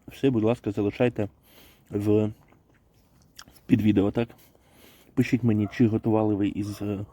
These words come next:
замороженими овочами, чи вам сподобалось і так далі. І ваші улюблені, дійсно, рецепти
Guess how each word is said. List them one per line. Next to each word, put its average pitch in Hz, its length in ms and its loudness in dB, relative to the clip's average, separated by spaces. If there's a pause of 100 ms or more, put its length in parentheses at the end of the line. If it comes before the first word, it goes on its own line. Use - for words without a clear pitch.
(220)
замороженими 104 640 0
овочами, 135 500 -2 (580)
чи - 140 0
вам 104 140 2
сподобалось 127 640 0 (1200)
і 113 120 0
так 107 180 -2
далі. 139 260 2 (300)
І 117 60 0
ваші 123 320 2
улюблені, 113 540 2 (480)
дійсно, 107 340 2 (280)
рецепти 107 520 0